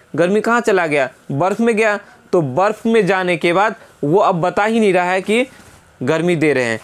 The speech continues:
ऊष्मा दे रहे हैं, तो ये ऊष्मा कहाँ चला जाता है? गायब हो जाता है।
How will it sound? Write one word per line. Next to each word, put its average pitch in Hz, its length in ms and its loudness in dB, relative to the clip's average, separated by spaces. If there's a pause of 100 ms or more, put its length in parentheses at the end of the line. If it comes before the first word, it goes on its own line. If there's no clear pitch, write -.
(140)
ऊष्मा 170 360 0
दे 143 180 2
रहे 117 100 -2
हैं, 110 140 -4 (540)
तो 202 80 4
ये 196 200 4
ऊष्मा 220 400 0
कहाँ 208 260 0
चला 226 240 -2
जाता 226 240 0
है? 220 120 -2 (760)
गायब 135 240 -2
हो 208 80 0
जाता 226 280 0
है। 226 120 0